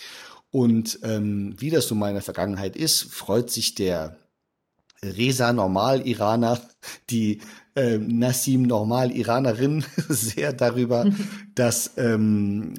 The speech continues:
Speaker 1: äh, dass ein iranischer, ähm, Regisseur wieder international, äh, gewonnen hat, äh, oder einen Preis gewonnen hat. Es gibt aber auch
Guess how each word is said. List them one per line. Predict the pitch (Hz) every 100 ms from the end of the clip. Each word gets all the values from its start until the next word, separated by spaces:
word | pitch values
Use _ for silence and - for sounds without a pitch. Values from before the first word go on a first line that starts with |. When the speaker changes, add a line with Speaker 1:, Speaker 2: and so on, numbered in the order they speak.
| -
Speaker 1:
äh, | - -
dass | 110
ein | 123 107
iranischer, | 95 104 104 - 95 87 87 98
ähm, | 95 85 80 -
Regisseur | 95 90 87 104 87
wieder | 82 71
international, | 95 113 92 87 92 82 80 76 -
äh, | 69 67 67
gewonnen | 95 90 104 147 143
hat, | 139 143 - -
äh, | 101
oder | 87 92
einen | 90
Preis | - 104 131
gewonnen | - 123 123 98
hat. | 113 - - - - - - _
Es | - -
gibt | - - -
aber | 135 110 76
auch | 82 131